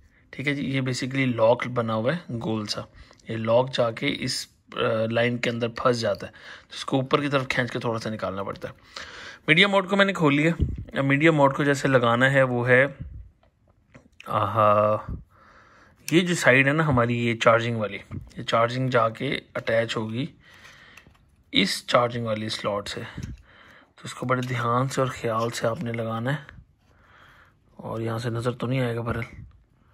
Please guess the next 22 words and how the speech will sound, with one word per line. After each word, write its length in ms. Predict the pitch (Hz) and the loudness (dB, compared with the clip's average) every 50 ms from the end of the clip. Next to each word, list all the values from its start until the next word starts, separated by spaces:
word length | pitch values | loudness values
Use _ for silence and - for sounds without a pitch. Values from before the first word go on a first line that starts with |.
| _ _ _ _ _ _ _ _ _ - | _ _ _ _ _ _ _ _ _ -10
मेरे 160 | 117 117 117 | -6 -6 -6
ख्याल 200 | 110 - 101 104 | -6 -6 -8 -8
से 180 | 104 - 110 123 165 170 - - - - | -8 -8 -8 -8 -8 -10 -14 -18 -16 -12
लग 320 | 113 107 104 104 98 90 82 | -10 -8 -8 -8 -8 -8 -10
गया। 200 | 78 - - - - 80 - - - - _ _ _ _ _ _ _ - - - - - _ _ _ _ _ _ _ _ _ _ _ _ _ _ _ _ _ _ _ - | -10 -10 -10 -10 -10 -10 -10 -10 -12 -16 _ _ _ _ _ _ _ -20 -20 -20 -20 -20 _ _ _ _ _ _ _ _ _ _ _ _ _ _ _ _ _ _ _ -6
इसको 280 | - 131 - - 147 | -6 -6 -2 0 0
यहाँ 200 | 139 139 127 127 | 2 4 4 4
से 100 | 123 - - | 2 2 0
हम 120 | 127 123 123 127 135 131 | -2 -2 -2 -6 -4 0
बंद 260 | 185 135 143 143 143 | 2 2 2 2 2
कर 160 | - 143 139 | 2 2 2
देते 260 | 139 139 131 - 139 | 2 0 -2 -2 -2
हैं। 160 | 143 151 151 - - - - - - - - - - - - _ - - - _ _ _ - - - - - - - - - - _ _ _ _ - | -2 -2 -2 -2 -2 -4 -4 -6 -6 -8 -10 -12 -12 -16 -14 _ -12 -12 -12 _ _ _ -20 -20 -20 -20 -20 -20 -20 -20 -20 -20 _ _ _ _ 0
अब 140 | 143 143 139 | 0 0 2
मेरे 260 | 147 143 139 139 143 147 | 2 4 4 4 4 4
पास 440 | 135 143 131 127 131 131 131 - - | 6 6 8 8 8 6 4 0 -2
ऑप्शंस 500 | - 117 127 123 - - 139 135 135 - | -2 -2 -2 -2 -4 -2 -2 -2 -2 -4
क्या 220 | - - 127 127 127 | -4 0 0 2 2
हैं, 160 | 131 131 127 | 2 2 2
ये 180 | 123 120 117 120 | 2 2 2 2
मेरे 180 | 123 123 120 117 | 2 2 2 2
पास 320 | - 123 123 120 - - | 2 2 2 0 -2 -8